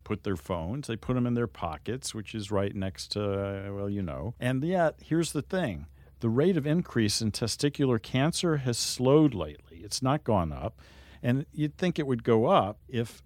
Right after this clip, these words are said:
iPhones were causing cancer down there. That's what would happen. But in this case, well-designed studies, scientific studies, have scrutinized wireless technology for years to try to find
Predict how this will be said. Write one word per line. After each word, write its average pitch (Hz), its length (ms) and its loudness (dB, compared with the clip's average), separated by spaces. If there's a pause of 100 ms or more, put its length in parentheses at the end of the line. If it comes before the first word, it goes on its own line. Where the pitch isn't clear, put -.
iPhones 117 720 0
were 113 140 -4
causing 110 460 0
cancer 175 480 -2
down 87 320 -6
there. 101 200 -4
That's 113 260 -6
what 110 160 -6
would 107 160 -8
happen. 156 440 -4 (440)
But 120 120 -4
in 120 80 0
this 190 200 2
case, 104 520 -2 (100)
well-designed 123 760 0
studies, 87 480 -8
scientific 117 680 -4
studies, 78 520 -10 (420)
have 107 120 -6
scrutinized 139 760 0
wireless 117 520 0
technology 101 640 -4
for 123 200 -6
years 127 760 -4
to - 100 -12
try 117 240 -2
to 113 80 -2
find 104 320 -6